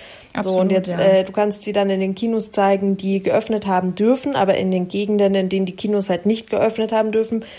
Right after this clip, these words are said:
Speaker 1: muss es ja auch irgendwie sonst anders zugänglich bleiben, weil sonst sind, äh, nicht nur die Kinos dahin, sondern eben die ganze, äh, die ganze Film, die ganze
Speaker 2: Filmbranche.
Speaker 1: Produktionsbranche.
Speaker 2: Absolut. Ja,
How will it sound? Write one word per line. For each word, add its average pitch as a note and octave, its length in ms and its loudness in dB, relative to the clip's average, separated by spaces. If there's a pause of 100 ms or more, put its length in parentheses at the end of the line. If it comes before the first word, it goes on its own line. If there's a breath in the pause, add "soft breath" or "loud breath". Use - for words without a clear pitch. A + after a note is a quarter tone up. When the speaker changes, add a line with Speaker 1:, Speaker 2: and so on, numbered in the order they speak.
(200 loud breath)
Speaker 1:
muss G#3 140 -4
es G3+ 100 -2
ja F#3+ 140 4
auch G3 100 2
irgendwie G#3 300 -2
sonst G3 240 2
anders G#3 420 0 (320 loud breath)
zugänglich G#3 500 2
bleiben, G3+ 320 4
weil G3 140 2
sonst G#3 320 0
sind, G3+ 240 -4
äh, G3+ 260 -2
nicht G#3 160 -4
nur G#3 140 0
die G3+ 80 -6
Kinos C4 420 0
dahin, B3 300 0
sondern G3+ 280 2
eben G3 220 -2
die F#3+ 80 -4
ganze, G3 340 2
äh, F3 680 0
die - 80 -8
ganze F3 260 -2
Film, B3+ 280 4
die - 60 0
ganze E3+ 160 -2 (100)
Speaker 2:
Filmbranche. F#3 80 -8
Speaker 1:
Produktionsbranche. F#3 880 -2
Speaker 2:
Absolut. A#3 80 -6 (640 loud breath)
Ja, G3+ 420 0